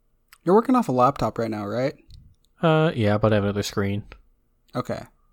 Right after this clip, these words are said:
Speaker 1: But you normally use a desktop?
Speaker 2: Yes.
Speaker 1: Okay.
Speaker 2: Just because that has the, I, like, once I switched away from using Windows for personal stuff,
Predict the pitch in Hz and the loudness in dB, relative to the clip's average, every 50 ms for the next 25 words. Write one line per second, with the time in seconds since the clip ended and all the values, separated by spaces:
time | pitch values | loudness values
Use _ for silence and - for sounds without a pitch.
0 | _ _ _ - 151 160 156 151 151 156 160 160 151 143 139 135 135 131 117 120 | _ _ _ 4 6 8 8 8 8 8 8 8 8 6 6 6 4 2 2 -2
1 | 113 - 117 117 - - - - - - - - - - _ _ _ _ _ _ | -2 -2 -2 -2 -4 -8 -14 -12 -12 -12 -14 -16 -18 -20 _ _ _ _ _ _
2 | _ _ _ - 135 113 110 107 104 87 - - - - - - - - _ _ | _ _ _ -10 -8 -4 -2 0 0 0 0 -2 -4 -4 -6 -8 -10 -16 _ _
3 | _ _ _ _ _ _ _ _ - - - - - - - _ - - 120 - | _ _ _ _ _ _ _ _ -20 -16 -16 -14 -14 -16 -20 _ -6 -4 -4 -4
4 | - - 113 - 110 101 101 101 101 101 104 107 - - 110 104 101 95 - - | -2 -4 -4 -2 -2 -2 0 0 0 0 0 -2 -2 0 0 0 0 0 -2 -4
5 | 117 104 101 98 98 95 - - - 117 110 - - 117 107 98 - - - _ | -4 -2 -2 0 -2 -2 -2 0 0 0 0 0 0 0 0 0 -2 -6 -18 _
6 | - - - - _ _ - 123 117 127 - - 151 127 - - - - 123 110 | -20 -20 -20 -20 _ _ -2 0 0 0 2 4 4 4 4 2 2 2 2 2
7 | - - - 110 104 101 101 104 - - 117 101 101 104 104 104 101 - 104 101 | 2 2 0 2 2 4 2 2 2 2 0 0 0 0 0 0 0 -2 -4 -4
8 | 104 107 104 98 98 110 113 117 117 - - - 113 101 101 98 95 - _ - | -2 0 0 0 2 4 4 4 4 2 0 0 2 2 2 2 0 -4 _ -4
9 | - - 104 - - 139 131 131 127 - - 165 156 156 151 - - | -2 0 0 0 -2 -2 -2 -2 -2 -2 0 0 2 2 0 -2 -4